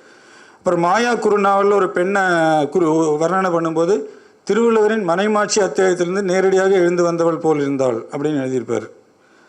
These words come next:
அதே மாதிரி அவர் வடிவங்கள்ல பண்ண விஷயங்களை சொல்லி நான் அதை முடிச்சிடுறேன். நிறைய பேருக்கு தெரியும், சுஜாதா வாசகர்கள் எல்லாருக்குமே தெரியும், அவர் கதை வடிவங்கள்ல பண்ண நிறைய விஷயங்கள்.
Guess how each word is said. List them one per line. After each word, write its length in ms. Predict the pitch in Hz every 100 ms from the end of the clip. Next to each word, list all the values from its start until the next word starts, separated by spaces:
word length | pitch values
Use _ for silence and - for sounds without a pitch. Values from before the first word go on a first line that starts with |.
| _ _ _ _ _ _
அதே 140 | 202
மாதிரி 200 | 233 233
அவர் 280 | 226 214 226
வடிவங்கள்ல 720 | 180 208 247 262 247 233 220
பண்ண 340 | 214 190 202 190
விஷயங்களை 440 | 180 196 185 180
சொல்லி 440 | 175 185 190 180 165
நான் 120 | 160
அதை 160 | 151
முடிச்சிடுறேன். 680 | 151 - 170 127 135 202 - - - 175
நிறைய 320 | 165 214 233
பேருக்கு 400 | 233 240 240 -
தெரியும், 460 | - 190 196 139 -
சுஜாதா 340 | 160 185 202 190
வாசகர்கள் 420 | 185 190 185 160
எல்லாருக்குமே 480 | 180 196 185 208 208
தெரியும், 240 | 175 180
அவர் 360 | 175 160 147 143
கதை 300 | 156 190 196
வடிவங்கள்ல 580 | 175 180 175 175 170
பண்ண 580 | 165 156 156 156 143 127 117 113
நிறைய 300 | 139 151 180
விஷயங்கள். 560 | 165 143 151 139 131 -